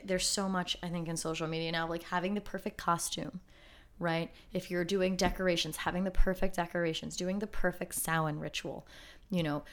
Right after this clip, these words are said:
reaching out to your ancestors in a non-appropriative way that is sexy and cool, but still, like, respectful. And, and it's so many hoops to jump through that it's sort of like, yeah, I, it would be nice to just, like,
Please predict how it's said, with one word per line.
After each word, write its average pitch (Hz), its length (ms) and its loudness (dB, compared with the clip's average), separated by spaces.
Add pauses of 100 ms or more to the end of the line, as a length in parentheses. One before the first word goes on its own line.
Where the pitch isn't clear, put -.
(140)
reaching 220 400 2
out 208 100 4
to - 120 0
your 185 120 2
ancestors 165 560 2
in 170 180 0
a 156 120 2
non-appropriative 170 960 4
way 156 480 2
that 151 140 0
is 151 260 0 (200)
sexy 202 720 4
and 175 160 4
cool, 190 500 12
but 165 200 -2
still, 170 280 4
like, 160 220 2
respectful. 160 840 0
And, 190 180 0
and 190 180 4
it's 180 180 4
so 214 280 2
many 196 260 4
hoops 165 360 0
to - 100 2
jump - 320 -4
through 208 340 2 (1300)
that 196 120 4
it's 180 140 2
sort 175 240 6
of 175 140 0
like, 165 320 2 (100)
yeah, 180 300 2
I, 185 160 0
it 233 80 4
would 226 120 4
be 220 80 4
nice 185 260 2
to - 120 -2
just, 165 240 0
like, 156 180 -4